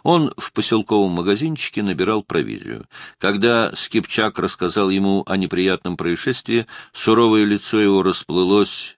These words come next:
в грустной гримасе блаженства. По прошествии срока ультиматума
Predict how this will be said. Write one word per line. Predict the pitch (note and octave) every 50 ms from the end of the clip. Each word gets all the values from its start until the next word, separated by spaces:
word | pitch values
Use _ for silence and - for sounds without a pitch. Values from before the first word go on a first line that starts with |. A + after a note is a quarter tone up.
| _ _
в | - D#2+ E2
грустной | D2+ D2 F#2+ F#2 A2+ C3 A#2+ - - G#2 G#2+ A2
гримасе | G2 D2+ D2+ E2+ E2 E2 F2+ F#2 F2 - - E2
блаженства. | C#2 E2 E2 D#2+ C2+ C#2 D#2+ D#2 C#2 A#1+ - - - - B1+ C#2 C#2 - - _ _ _ _ _ _ _ _ _ _ _ _ _ _ _ _ _ _ _ _ _
По | - E2
прошествии | - E2+ F#2 - - G2 E2+ - - E2 E2 D#2
срока | - - - D#2 D#2+ F#2+ F2 - - D#2+ D#2 D#2 D2+ -
ультиматума | - F#2+ F2 - - - E2 D2 D2 C#2+ B1+ - - F2 E2+ F2+ G2+ A2+ A#2